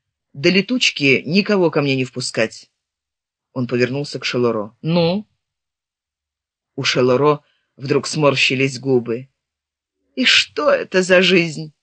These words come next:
Дома на меня Егор всю дорогу нукает, из-под кнута у него не выходишь. А теперь вот и вы, товарищ генерал".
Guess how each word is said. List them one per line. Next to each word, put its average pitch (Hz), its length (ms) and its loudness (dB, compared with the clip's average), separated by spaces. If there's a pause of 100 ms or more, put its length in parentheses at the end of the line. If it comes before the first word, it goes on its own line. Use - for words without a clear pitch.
(560)
Дома 339 380 4
на 320 100 4
меня 277 260 6
Егор 196 500 6
всю 302 440 2
дорогу 277 400 6
нукает, 160 680 4 (280)
из-под 262 380 2
кнута 202 380 4
у 165 80 8
него 156 200 2
не 147 100 2
выходишь. 139 640 0 (200)
А 359 120 0
теперь 349 320 4
вот 254 260 4
и 220 160 6
вы, 165 460 2
товарищ 131 480 2
генерал". 123 440 -2